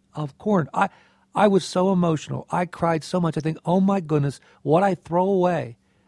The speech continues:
at a restaurant meal, at the kitchen table, these people walked. Would I walk five hours for two kins-, tins of kernels of corn? I wept. And you know what? I hugged the leopard, you, leper. You know what?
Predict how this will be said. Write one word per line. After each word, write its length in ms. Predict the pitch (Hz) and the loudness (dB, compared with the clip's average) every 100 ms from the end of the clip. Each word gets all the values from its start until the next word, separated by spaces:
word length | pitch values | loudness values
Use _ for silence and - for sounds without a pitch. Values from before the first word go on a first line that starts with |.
| - | -2
at 120 | 156 | 0
a 40 | |
restaurant 500 | 147 156 165 - 170 | 4 2 2 0 0
meal, 360 | 165 170 151 113 _ _ _ | 0 0 0 -4 _ _ _
at 100 | 143 | -10
the 80 | 156 | -8
kitchen 380 | - 175 - 165 | -2 -2 0 -2
table, 460 | - 185 160 127 - _ _ _ 160 | 0 0 0 -4 -10 _ _ _ -2
these 160 | 165 - | -2 -2
people 520 | - 196 - 196 175 | -4 -4 -2 -4 -4
walked. 440 | 135 160 180 - | -4 0 0 2
Would 160 | 165 180 | 2 2
I 220 | - 175 226 | 2 0 0
walk 340 | 170 208 - | 2 2 0
five 420 | - 147 147 190 | -8 -6 -4 -2
hours 440 | 165 175 196 214 - - - _ | 0 0 0 -6 -10 -20 -20 _
for 140 | 170 156 - | -4 -4 -6
two 340 | - 240 269 262 | -6 -2 -2 -4
kins-, 500 | - 277 285 269 - _ - | -10 -4 -2 -2 -6 _ -6
tins 460 | 269 262 214 202 _ - | 0 2 2 -2 _ -4
of 220 | 190 - | -4 -6
kernels 440 | - 226 240 233 - | -6 -2 -2 -4 -8
of 160 | 180 156 | -10 -12
corn? 460 | - - 233 202 143 _ _ - | -16 -4 2 2 0 _ _ -2
I 100 | 156 | -2
wept. 480 | 143 165 175 _ _ _ | 0 -2 -4 _ _ _
And 140 | 165 170 | 0 4
you 60 | |
know 100 | 180 | 4
what? 240 | 196 214 214 - _ | 4 0 -2 -12 _
I 120 | 139 | -8
hugged 260 | 135 160 165 | -2 -2 -4
the 80 | 147 | -6
leopard, 420 | 127 120 120 123 _ _ - | -6 -8 -14 -18 _ _ -8
you, 120 | 175 | -4
leper. 400 | 170 151 - 120 _ _ | 0 0 -2 -12 _ _
You 100 | 151 | 0
know 140 | 170 | 2
what? 320 | 196 214 233 | 2 0 -2